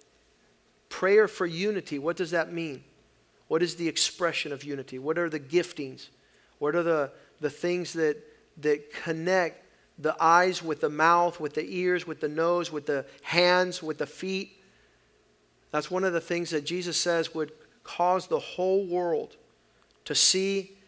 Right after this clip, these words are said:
in our unity and in our love, we, people would witness so-, a power working.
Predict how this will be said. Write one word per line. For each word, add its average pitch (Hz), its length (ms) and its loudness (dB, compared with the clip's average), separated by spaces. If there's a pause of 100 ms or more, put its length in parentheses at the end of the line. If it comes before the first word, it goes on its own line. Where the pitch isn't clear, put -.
(160)
in 175 180 0
our 170 140 4
unity 170 580 -2
and 147 80 -4
in 165 120 -4
our 170 140 2
love, 170 420 2 (340)
we, 156 220 -2
people 175 420 -4
would 160 140 -2
witness 170 540 0
so-, - 380 -2
a - 80 -6
power 220 480 2
working. 180 560 -4